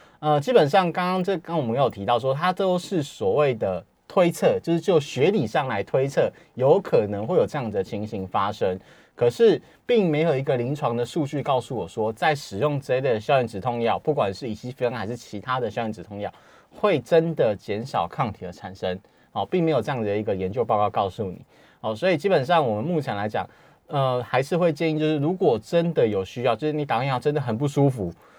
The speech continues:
那影响到你正常的一些工作或是正常的一些行为，甚至是真的已经，呃，受不了了，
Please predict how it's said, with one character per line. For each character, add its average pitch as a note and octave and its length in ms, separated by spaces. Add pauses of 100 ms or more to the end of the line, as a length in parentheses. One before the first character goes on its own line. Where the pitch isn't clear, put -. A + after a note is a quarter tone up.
(220)
那 C#3+ 220
影 D3 140
响 C#3 240
到 D3+ 180
你 A2 160
正 C3+ 360
常 G2 400
的 G#2 220
一 A#2 80
些 A#2+ 220
工 C3 260
作 C#3 220
或 C3 120
是 C3 120
正 C#3 240
常 G#2 180
的 G#2+ 60
一 A2 40
些 A2+ 60
行 G#2 280
为， F#2+ 140
甚 D3 220
至 C#3+ 160
是 C3 140
真 C#3+ 180
的 B2 100
已 G2 40
经， B2+ 220 (360)
呃， G#2 280 (320)
受 F#3+ 200
不 F3+ 100
了 A#2+ 180
了， F#2+ 160